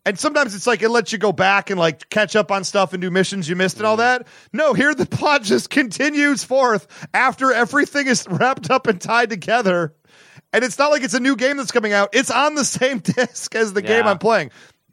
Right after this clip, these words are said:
Speaker 1: Uh, Metal Gear games get weird. That's all I'm trying to say.
Speaker 2: Yeah.
Speaker 1: Uh, I, I, I, it's been one of my most enjoyable experiences of twenty fifteen, though, and it came out last year, so I will definitely put it on my list right
Speaker 2: Yeah.
Speaker 1: there. Uh,
Speaker 2: Cool.
Speaker 1: what's your fifth game?
Speaker 2: Um, this, this was my favorite game last year.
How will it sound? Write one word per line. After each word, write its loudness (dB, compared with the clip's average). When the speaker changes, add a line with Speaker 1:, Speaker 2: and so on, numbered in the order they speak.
Speaker 1:
Uh, -14
Metal 0
Gear 0
games -2
get -2
weird. -4
That's -4
all 2
I'm -6
trying 0
to -10
say. -6
Speaker 2:
Yeah. -6
Speaker 1:
Uh, -2
I, 0
I, -2
I, 0
it's 0
been -2
one 2
of -2
my 0
most 0
enjoyable 0
experiences -4
of -10
twenty -4
fifteen, -6
though, 2
and -4
it -4
came -2
out 2
last 0
year, -2
so -6
I 2
will 0
definitely 0
put 2
it 0
on 0
my -4
list -10
right -8
Speaker 2:
Yeah. -12
Speaker 1:
there. -12
Uh, 0
Speaker 2:
Cool. 4
Speaker 1:
what's 2
your -4
fifth -2
game? -12
Speaker 2:
Um, 0
this, -6
this -2
was -6
my 0
favorite -2
game -6
last -6
year. -10